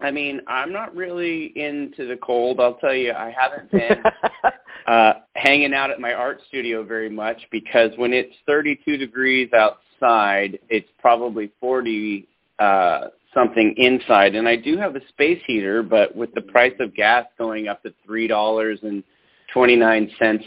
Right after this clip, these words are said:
Speaker 1: a gallon for propane, which is out of control,
Speaker 2: Wow.
Speaker 1: uh,
Speaker 2: Wow.
Speaker 1: it becomes very expensive to operate the studio and to get it warm enough to where I wanna put my hands in water to clean them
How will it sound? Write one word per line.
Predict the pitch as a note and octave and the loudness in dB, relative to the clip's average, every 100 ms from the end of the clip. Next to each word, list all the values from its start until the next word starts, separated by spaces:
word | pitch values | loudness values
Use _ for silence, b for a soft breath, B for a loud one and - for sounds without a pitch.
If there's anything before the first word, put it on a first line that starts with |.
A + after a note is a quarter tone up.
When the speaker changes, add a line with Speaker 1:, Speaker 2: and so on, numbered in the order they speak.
| - | -6
Speaker 1:
a | G#2 F2 | -4 -4
gallon | - G#2 A#2+ B2 A2+ G#2 G#2 - | 0 4 6 4 2 0 -4 -6
for | G#2+ G2 | -8 -6
propane, | - G#2 - C#3 C3+ A2 G#2+ A#2 | 0 -2 -2 -2 2 2 0 -4
which | G2 F#2+ | -8 -10
is | F#2 F2 _ _ _ _ - | -12 -12 _ _ _ _ -2
out | A2 G2+ | 0 0
of | F#3+ | -2
control, | B2+ C3+ D4+ B2 G#2+ G2 | -8 -6 -2 0 2 0
Speaker 2:
Wow. | - C3+ _ _ _ b b b b b b - | -4 -12 _ _ _ b b b b b b 0
Speaker 1:
uh, | |
Speaker 2:
Wow. | C3+ C3+ B2+ A2+ | 4 6 4 2
Speaker 1:
it | D#3 D3+ | -6 -10
becomes | D3+ - D#3 D3+ | -12 -12 -12 -10
very | D3+ D3 | -8 -8
expensive | C#3+ _ D3 C#3 C#3 D3+ E3 _ _ | -10 _ -8 -8 -10 -12 -12 _ _
to | D#3 D3 D3 D3+ | -14 -12 -8 -6
operate | A2 A#2+ B2 C3 C3 C3+ C#3+ | 0 0 0 -4 -2 -4 -10
the | - | -16
studio | - C3 C3+ C#3+ D#3 E3 - | -12 -10 -4 0 2 0 0
and | C3 B2+ B2+ B2 - | 2 4 4 -2 -10
to | |
get | A2+ C3 | -6 -4
it | - | -4
warm | B2 C#3 | -4 -4
enough | C#3 C3+ C3+ - | -2 -2 -4 -8
to | |
where | B2+ B2+ B2 A#2+ | -2 2 4 2
I | A2+ A2+ _ _ _ | 2 -2 _ _ _
wanna | G#2 A#2+ A2 | 0 0 2
put | - - | -2 -2
my | A#2+ | -2
hands | A#2+ B2 A#2 A#2+ | 0 0 -2 -2
in | A#2 | 2
water | G#2+ B2 B2 | 4 4 2
to | A#2+ | -4
clean | - B2+ C3 | -6 -4 -2
them | C3 C3 C3 | 0 0 -2